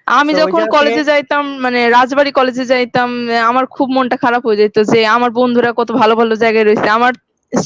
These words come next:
Speaker 1: উচিত ছিল যে একটা ভালো জায়গায় যাওয়া, আমিও পারতাম, কিন্তু আমার তখন আসলে ভালো মতো প্রিপারেশন গুছাই নিতে পারছিলাম ফার্স্ট টাইমে, ভুল হয়েছিল, অনেক ভুল, অনেক ভালো, মানে, গাইডলাইন্স পাইনি ভালো, এজন্য হচ্ছে তখন ইয়ে করতে পারিনি।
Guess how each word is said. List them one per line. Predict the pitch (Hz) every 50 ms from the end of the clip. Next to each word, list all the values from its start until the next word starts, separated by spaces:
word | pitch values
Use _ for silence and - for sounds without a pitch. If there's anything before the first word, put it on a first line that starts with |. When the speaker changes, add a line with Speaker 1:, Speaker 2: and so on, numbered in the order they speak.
| - - -
Speaker 1:
উচিত | 302 - - - -
ছিল | - 320 302 302 302
যে | 294
একটা | 294 285 - 277
ভালো | 269 262 254 254
জায়গায় | 226 254 240 254 233
যাওয়া, | 254 240 240 240 226 208 - - _ _ - - - - -
আমিও | - 240 262 277 285
পারতাম, | 269 - 277 262 - - - 220 214 214 214
কিন্তু | - 262 254 - 269
আমার | 269 277 269
তখন | - 294 285 302 311 294
আসলে | 302 294 320 294
ভালো | 269 254 240 262 269
মতো | 285 277 262
প্রিপারেশন | 269 277 - 277 269 285 277 269 262
গুছাই | 233 277 277 - 254 226
নিতে | 226 220 247
পারছিলাম | 214 220 226 - - 220 220 220 214
ফার্স্ট | 214 220 208 214 208 -
টাইমে, | 214 214 208 214
ভুল | 214 202 262 254 277 277
হয়েছিল, | 277 262 247 - 240 233
অনেক | 226 226 226 233 226 214 196
ভুল, | 208 214 214 214 208 - - - - - - - - - -
অনেক | - 233 247 247 220 240
ভালো, | 240 220 220 233 240 240 240
মানে, | 233 226 226 226 220 202 - - _ _ - 220
গাইডলাইন্স | 254 262 269 262 277 277 269 269 - -
পাইনি | - 226 208 214 214 214 214
ভালো, | 226 214 208 208 208 202 202 - - _ _ _ _ _ _ _
এজন্য | - 220 202 233 226 226 220 220
হচ্ছে | 220 214 208 - 214 196
তখন | 202 208 - 196 202 196
ইয়ে | 190
করতে | 185 196 190 - 190
পারিনি। | 196 196 143 - - 117 117 110